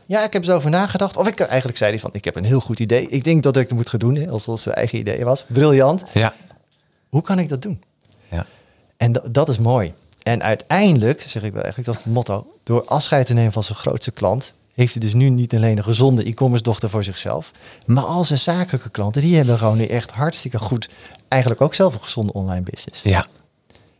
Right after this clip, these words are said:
Speaker 1: En, maar dan moest hij wel durven en doen en eigenwijs. Zeg van, "Ja, eh, dit gaat dus anders."
Speaker 2: Ja. Ja, mooi. Dit is, dit is,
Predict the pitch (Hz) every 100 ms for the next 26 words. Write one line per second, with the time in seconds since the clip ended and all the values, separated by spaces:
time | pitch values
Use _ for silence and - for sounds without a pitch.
0 | _ - 139 151 147 156 147 135 160 135
1 | 160 113 123 131 156 117 135 135 120 139
2 | 123 104 - 107 113 113 104 _ 110 107
3 | 127 127 - 123 117 107 - 117 98 -
4 | _ _ 104 110 - _ _ 107 113 123
5 | 123 131 131 139 131 135 143